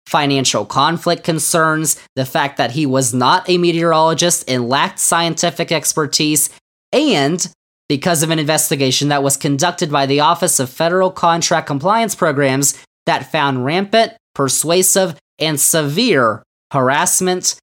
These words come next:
at AccuWeather while Myers was the C E O. So after nearly three years, in November of twenty nineteen,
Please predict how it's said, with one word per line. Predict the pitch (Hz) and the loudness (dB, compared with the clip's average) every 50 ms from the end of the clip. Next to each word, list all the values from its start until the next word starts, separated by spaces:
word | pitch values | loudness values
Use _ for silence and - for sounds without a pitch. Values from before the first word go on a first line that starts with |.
| _ _ _ - | _ _ _ -2
at | 165 185 196 185 - | 0 2 2 0 0
AccuWeather | - 165 165 160 - 165 156 151 143 139 147 147 143 147 - _ _ - | 0 -2 -2 -2 -2 -2 0 0 2 2 2 0 0 -4 -10 _ _ -6
while | 123 139 160 165 180 185 180 | -2 2 4 6 6 6 4
Myers | 160 143 131 127 123 117 120 120 120 120 - - - _ _ _ - | 4 4 2 2 2 2 0 0 0 -2 -4 -6 -8 _ _ _ -4
was | - 120 123 127 131 131 - | 0 0 2 2 2 0 0
the | 139 143 | 0 0
C | 135 - - 131 127 123 120 123 127 127 | 0 0 0 0 0 0 0 0 0 0
E | 113 | 0
O. | 120 117 104 98 92 | -2 -2 -2 -4 -4
So | 98 - - - 170 170 | -4 -2 0 0 2 2
after | 170 160 151 - - 151 147 147 | 2 0 0 -2 -2 -2 -2 0
nearly | 156 170 175 170 151 151 143 143 135 131 - - _ - | 0 -2 -2 0 0 0 0 0 0 -2 -6 -14 _ -10
three | - - 170 170 208 269 302 | -4 -2 2 2 2 4 4
years, | 277 247 202 170 156 139 139 156 175 180 - - - - _ _ _ _ _ - | 4 4 4 4 4 4 2 2 2 0 0 0 -2 -4 _ _ _ _ _ -2
in | 160 170 160 | -2 0 0
November | 156 151 143 135 165 180 196 196 214 | 0 0 2 2 2 0 2 2 2
of | 214 202 | 0 0
twenty | - - 214 208 214 | 0 -2 0 0 0
nineteen, | 208 208 208 202 202 - 196 160 139 135 139 139 135 | 0 0 0 0 -2 -2 0 0 0 0 0 -2 -4